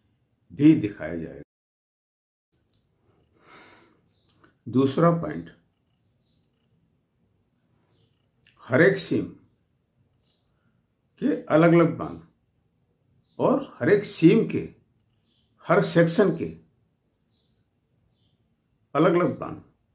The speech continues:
जो कि सब रेगुलेशन वन के बी, सी, डी और ई सब class के अंतर्गत बनाए जाने हैं,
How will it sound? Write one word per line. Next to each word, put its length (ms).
जो 220
कि 400
सब 380
रेगुलेशन 360
वन 360
के 320
बी, 600
सी, 600
डी 580
और 320
ई 420
सब 180
class 320
के 80
अंतर्गत 580
बनाए 420
जाने 260
हैं, 420